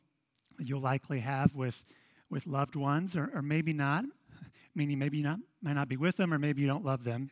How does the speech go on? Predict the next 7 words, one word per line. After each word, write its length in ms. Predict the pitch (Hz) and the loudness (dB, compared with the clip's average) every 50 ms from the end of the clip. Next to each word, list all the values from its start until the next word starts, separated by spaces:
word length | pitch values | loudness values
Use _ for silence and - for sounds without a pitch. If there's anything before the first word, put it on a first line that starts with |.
| - 294 294 | -6 -4 -4
I-, 80 | 165 208 277 | -4 -4 -4
interpret 380 | 156 - - 151 - 156 - | -4 -4 -2 -4 -4 -4 -4
that 140 | - 151 135 | -4 -2 0
how 100 | 123 147 | 0 0
you 160 | 143 147 143 | 0 0 0
will, 320 | 135 135 120 117 151 175 - - - - - - - - - | 0 0 0 0 -2 -2 -4 -10 -18 -18 -18 -20 -20 -16 -10
right? 340 | - 160 127 139 180 233 - | -6 -4 -2 -2 -2 -4 -6